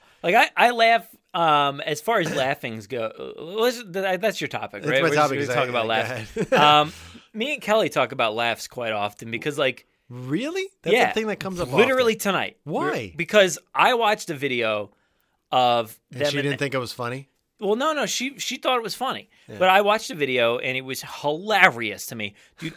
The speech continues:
Speaker 1: I was laughing so goddamn hard. <laughs> I was, like, like, just, like, cracking up so bad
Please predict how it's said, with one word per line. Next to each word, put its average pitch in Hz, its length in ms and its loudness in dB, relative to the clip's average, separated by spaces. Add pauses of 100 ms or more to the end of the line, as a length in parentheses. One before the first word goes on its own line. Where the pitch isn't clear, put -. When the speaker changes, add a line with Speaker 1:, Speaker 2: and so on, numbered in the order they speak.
Speaker 1:
I 170 140 4
was 190 180 -2
laughing 156 480 -6
so - 500 -6
goddamn 139 480 -6
hard. 120 400 -4 (240)
<laughs> - 220 -16
I 160 140 8
was, 175 180 4
like, 160 300 -2
like, 151 320 -2
just, 147 240 -6
like, 139 200 -4
cracking 202 640 -2
up 123 160 0
so 175 220 0
bad 131 300 0